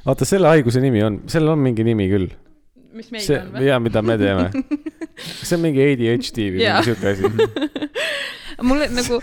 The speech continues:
Speaker 2: mulle ei anna rahu, sest mulle tundus, et see teema ei
Speaker 1: Ei, see, see on,
Speaker 2: lõpetamata.
Speaker 1: see on hea, et me nagu, me räägiksime justkui nagu terve saade ongi sellel teemal.
Speaker 2: Mhm.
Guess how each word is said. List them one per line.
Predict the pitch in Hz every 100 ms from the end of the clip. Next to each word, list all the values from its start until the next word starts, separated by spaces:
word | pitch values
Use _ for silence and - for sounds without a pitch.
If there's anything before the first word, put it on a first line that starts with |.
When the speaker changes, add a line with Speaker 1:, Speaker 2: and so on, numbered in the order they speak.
| -
Speaker 2:
mulle | - 269
ei | 302
anna | 339 277
rahu, | 294
sest | 247 226
mulle | 254 220 135
tundus, | - 285 254 254
et | 247
see | 220
teema | 254 269 320
ei | -
Speaker 1:
Ei, | 320 160
see, |
see | 175
on, | 165
Speaker 2:
lõpetamata. | - 185 254 254 -
Speaker 1:
see |
on | 156
hea, | 165 156 98
et | 90
me | 107 107
nagu, | 113 110 113 107 - - -
me | 120 117
räägiksime | 131 165 139 - 113 127
justkui | 139 -
nagu | 101 98
terve | - 139 147
saade | 117 98 98 - -
ongi | 117 113
sellel | 98 104 92 90
teemal. | 101 143 156 - -
Speaker 2:
Mhm. | 254 254